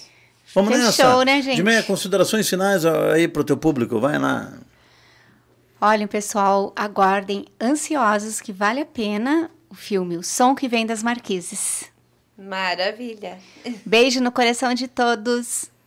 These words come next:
Speaker 1: Tatinise, considerações finais?
Speaker 3: Um beijo, gente. Fiquem com Deus. Até a próxima. Até segunda. Espero vocês na segunda-feira.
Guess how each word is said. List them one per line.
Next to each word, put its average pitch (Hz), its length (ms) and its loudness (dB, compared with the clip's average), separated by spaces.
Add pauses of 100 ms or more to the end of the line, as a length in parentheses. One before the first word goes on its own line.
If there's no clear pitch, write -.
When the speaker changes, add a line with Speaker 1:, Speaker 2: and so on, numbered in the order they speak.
(260)
Speaker 1:
Tatinise, 151 600 0
considerações 139 800 2
finais? 113 960 -2 (1080)
Speaker 3:
Um 311 200 -2
beijo, 269 440 4
gente. 254 420 -6
Fiquem 254 520 -10
com 233 200 -16
Deus. 214 600 -4
Até 220 760 -2
a 202 40 0
próxima. 196 680 -6
Até 294 220 0
segunda. 330 1000 0
Espero 285 440 -2
vocês 262 600 -4
na 269 160 -4
segunda-feira. 240 920 -4